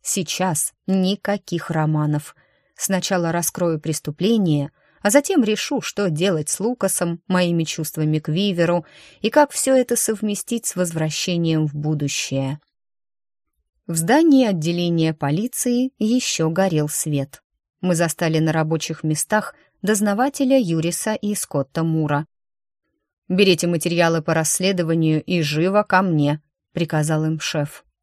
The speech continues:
Я сгребла со стола нужные папки и прихватила книгу по артефакторике. Мы устроились в кабинете начальника, он скинул все документы со стола на диван и разложил огромный лист бумаги,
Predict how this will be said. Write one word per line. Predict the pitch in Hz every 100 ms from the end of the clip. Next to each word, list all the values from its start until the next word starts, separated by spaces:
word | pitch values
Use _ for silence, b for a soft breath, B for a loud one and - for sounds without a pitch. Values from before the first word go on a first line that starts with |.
| _ _
Я | 165 175
сгребла | 170 170 165 160
со | 156
стола | - - 156 156
нужные | 156 156 156 151 180
папки | - 202 - 151 B B B B
и |
прихватила | 180 202 - 214 - 302 233
книгу | 180 180 214 208
по | 220 156
артефакторике. | 156 - 165 - 175 - 151 143 - 131 151 _ _ _ _
Мы | 175
устроились | 175 - 175 165 160 151
в |
кабинете | - 156 165 170 156
начальника, | 156 151 - 202 202 190 185 185 b b b b
он | 202
скинул | 196 - 269 165
все | 156 - 202
документы | 160 160 165 196 214 151
со | -
стола | 151 - 156 180
на | 190
диван | 143 143 143 185 208 b b b
и | -
разложил | 202 202 220 220 262 247
огромный | 190 180 214 214 202 196
лист | 208 190
бумаги, | 175 220 202 151 147 156